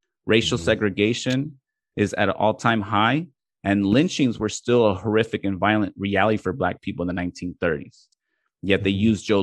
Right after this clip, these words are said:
Speaker 1: Louis as this symbol of U S superiority over Nazi Germany. This fight
Speaker 2: Convenient.
Speaker 1: Yeah, right. Exactly. It drew seventy thousand fans.
Speaker 2: Yeah.
Speaker 1: Seventy thousand fans at Yankee Stadium,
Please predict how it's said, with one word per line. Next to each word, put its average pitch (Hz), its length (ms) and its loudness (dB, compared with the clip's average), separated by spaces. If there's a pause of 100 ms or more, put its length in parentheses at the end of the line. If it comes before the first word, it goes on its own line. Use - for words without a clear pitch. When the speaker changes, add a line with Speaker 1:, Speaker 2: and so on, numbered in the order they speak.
Speaker 1:
Louis 101 320 0
as 87 100 -6
this 92 200 -6
symbol 107 400 0
of 87 100 -4
U 95 160 -2
S 90 160 -4
superiority 87 680 -2 (540)
over 92 160 0
Nazi 90 440 -4 (120)
Germany. 90 340 -4
This - 80 -18 (640)
fight 117 80 2
Speaker 2:
Convenient. 110 480 0 (500)
Speaker 1:
Yeah, 104 100 4 (120)
right. 131 160 0
Exactly. 107 520 0 (120)
It 113 120 2 (100)
drew 131 160 8
seventy 131 500 4
thousand 110 540 0
fans. - 600 -4 (420)
Speaker 2:
Yeah. 78 240 -10 (240)
Speaker 1:
Seventy 135 240 4 (120)
thousand 117 280 4
fans 107 320 0
at 101 220 -2
Yankee 110 260 -2
Stadium, 98 580 0